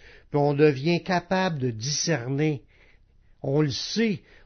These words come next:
on sait qu'est-ce que Dieu veut parce qu'on le connaît, Dieu, on connaît sa parole, puis on sait, on discerne ce qui est bon, on discerne ce qui est agréable, on discerne ce qui est parfait,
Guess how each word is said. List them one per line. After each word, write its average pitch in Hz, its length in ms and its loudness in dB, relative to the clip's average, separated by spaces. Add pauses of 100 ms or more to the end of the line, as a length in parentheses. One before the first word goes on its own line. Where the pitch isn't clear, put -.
on 156 240 0
sait 254 340 0
qu'est-ce - 240 -4
que 170 160 2
Dieu 151 300 0
veut 190 280 0
parce 156 240 -4
qu'on 170 220 0
le 160 80 2
connaît, 180 480 2
Dieu, 156 460 -2 (200)
on 143 120 -2
connaît 180 360 0
sa 160 200 0
parole, 160 500 0
puis 160 100 -2
on 147 160 0
sait, 214 500 -4 (200)
on 160 180 2
discerne 190 600 2
ce - 100 -8
qui 180 220 0
est 156 40 4
bon, 160 380 0 (220)
on 175 140 0
discerne 220 480 2
ce - 80 -8
qui 190 80 2
est 180 100 0
agréable, 165 680 0 (200)
on 175 160 2
discerne 226 520 2
ce - 80 -8
qui 190 120 0
est 180 60 4
parfait, 185 640 0